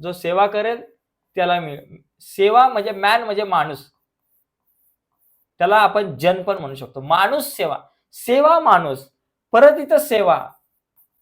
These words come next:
आणि इथं गॉड म्हणजे देव. सेवा माणूस, सेवा देव, असा शब्दशः अर्थ करता येईल का? सेवा माणूस, माणूस म्हणजे जन, जनसेवा.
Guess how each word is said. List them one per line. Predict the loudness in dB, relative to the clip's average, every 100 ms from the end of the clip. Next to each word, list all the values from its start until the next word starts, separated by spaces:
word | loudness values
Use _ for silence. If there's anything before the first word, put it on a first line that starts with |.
| _ _ _ _ _ _ _ _ _ -10
आणि | -8 -6
इथं | -8 -2
गॉड | 2 2
म्हणजे | 0 -6 -10
देव. | -8 -6 -6 -6 -12 _ _ _ _ _ _ _ _ _ _ _ _ _ _
सेवा | -6 0 2 2 2
माणूस, | 0 -2 -6 -10
सेवा | -6 -4 -2 -2
देव, | -4 -8 -12 _ _ _ _
असा | -6 -6 -4
शब्दशः | -6 -4 -4 -2
अर्थ | -2 -4
करता | -4 -4 -6
येईल | -6
का? | -8 -8 -12 _ _ _
सेवा | -10 4 8 8 6 4 -10 _ _
माणूस, | 2 4 4 -2 -4 -2
माणूस | -2 -2 -6
म्हणजे | -10 -8
जन, | -2 -2 -2 0
जनसेवा. | 0 2 0 0 -2 -2